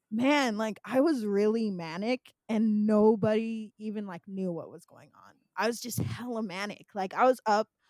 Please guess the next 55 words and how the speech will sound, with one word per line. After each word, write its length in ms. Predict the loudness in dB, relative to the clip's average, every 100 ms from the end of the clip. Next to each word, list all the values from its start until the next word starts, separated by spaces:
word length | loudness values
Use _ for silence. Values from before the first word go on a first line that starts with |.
| _ _ 2
all 280 | 4 6 4
hours 280 | 2 0 -6
of 80 |
the 80 | -10
night 260 | -8 -10 -8
watching 380 | -6 -6 -10 -14
animes, 600 | -10 -10 -10 -14 -14 -12
running 240 | -8 -6
around, 380 | -6 -6 -8 -8
painting, 440 | -6 -6 -8 -14 -4
drawing, 440 | 0 2 0 -6
doing 320 | -6 -6 -6 -2
all 180 | 0 0
of 100 | -2
this 160 | -6
shit. 260 | -10 -16 -8
And 100 | -4
it 100 | -4
would 100 | -4
last 400 | -2 0 0 -4
for, 100 | -6
like, 180 | -6 -6
a 100 | -8
good 480 | -10 -8 -6 -6 -10 _ _ _ _ -4
three 340 | -2 0 -2
or 100 | -2
four 320 | -2 -2 -2
months, 560 | -2 -2 -2 -2 -8 -16 _ _ _ -4
and 120 | 0
then 80 | 2
I 120 | 2
would 120 | 0 -2
just 180 | -8
be 100 | -16
done. 460 | -12 -10 -10 -14 -20 _ -6
I 100 | -4
would 140 | -2 -2
go 120 | -2
to 80 | -2
bed 200 | -2 -4
at, 120 | -8
like, 240 | -14 -18 -16
six 480 | -12 -6 -6 -6 -14
o'clock, 400 | -10 -10 -10 -14 -8
and 140 | -8
then 100 | -6
I 100 | -4
wouldn't 320 | 0 0 0
be 140 | -6 -12
eating 360 | -8 -8 -10 -12
and 100 | -14
stuff 240 | -10 -12 -12
like 120 | -16
that. 140 | -12 -10
Like, 200 | -10